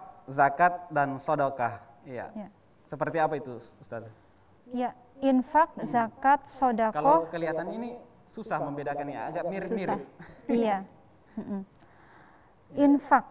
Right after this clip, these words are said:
Speaker 2: eh, infak itu
Speaker 1: Hmm.
Speaker 2: dari nun, fa,
Speaker 1: Ya.
Speaker 2: kof, ya.
Speaker 1: Ya.
Speaker 2: Bentukannya berbeda-beda,
Speaker 1: Nafkah.
Speaker 2: bisa ada, eh, infak,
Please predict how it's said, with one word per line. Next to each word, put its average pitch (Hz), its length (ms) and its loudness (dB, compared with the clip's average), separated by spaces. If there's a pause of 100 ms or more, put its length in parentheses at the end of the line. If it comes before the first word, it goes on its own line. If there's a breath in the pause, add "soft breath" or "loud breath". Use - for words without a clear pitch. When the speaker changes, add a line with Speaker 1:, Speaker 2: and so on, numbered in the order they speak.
(200)
Speaker 2:
eh, 208 440 -2 (1160 loud breath)
infak 269 400 2
itu 330 200 0
Speaker 1:
Hmm. 285 260 0 (320)
Speaker 2:
dari 247 400 2 (160)
nun, 247 340 2
fa, - 380 0
Speaker 1:
Ya. - 120 -6
Speaker 2:
kof, 254 200 6 (280)
ya. 226 280 0
Speaker 1:
Ya. 262 120 -10
Speaker 2:
Bentukannya 254 580 4
berbeda-beda, 220 640 0
Speaker 1:
Nafkah. 208 80 -2
Speaker 2:
bisa 208 240 -4
ada, 196 320 -4 (560 soft breath)
eh, 202 320 -4
infak, 269 580 4